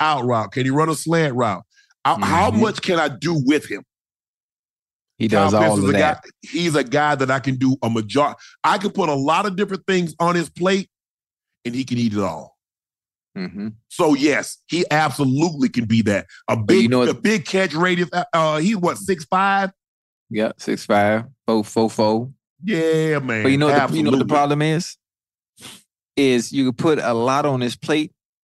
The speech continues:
Speaker 2: and he can eat it all, but the goddamn Falcons ain't know what to do with him.
Speaker 1: No.
Speaker 2: The Falcons ain't know what to do with him.
Speaker 1: Mm-mm.
Speaker 2: I'm not sure who was calling the plays. I'm not sure where the creativity came in when it came to calling the plays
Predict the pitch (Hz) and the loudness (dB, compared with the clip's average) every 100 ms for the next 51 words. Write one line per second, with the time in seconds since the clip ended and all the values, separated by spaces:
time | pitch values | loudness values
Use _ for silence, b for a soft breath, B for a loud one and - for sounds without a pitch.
0 | _ _ _ - 120 131 127 143 127 127 | _ _ _ -10 -2 0 0 2 2 2
1 | 143 135 113 - b b _ - 120 127 | 2 2 0 -6 b b _ -6 -4 -2
2 | 127 120 123 120 104 139 143 127 117 123 | -2 0 -2 -2 0 0 0 0 0 0
3 | 120 120 123 143 135 101 117 _ - 127 | 0 0 0 0 0 -4 -8 _ -4 -2
4 | 120 - _ _ _ _ - - 165 170 | 0 -4 _ _ _ _ -10 -2 0 2
5 | 160 156 151 147 143 160 156 - 113 101 | 2 2 2 0 0 0 2 0 -2 -6
6 | - 131 160 151 139 - 143 135 160 156 | 0 0 2 0 0 0 2 2 2 0
7 | 143 143 131 117 139 151 165 147 135 131 | 0 0 0 -2 -2 0 2 0 0 0
8 | 123 - 139 127 107 - 139 131 - 147 | -2 0 2 2 -2 -2 -2 0 0 2
9 | 143 135 151 143 151 143 127 120 - 151 | 2 2 2 4 4 4 2 2 2 2
10 | 160 147 151 156 151 147 151 160 165 175 | 2 2 2 2 2 -2 0 0 2 0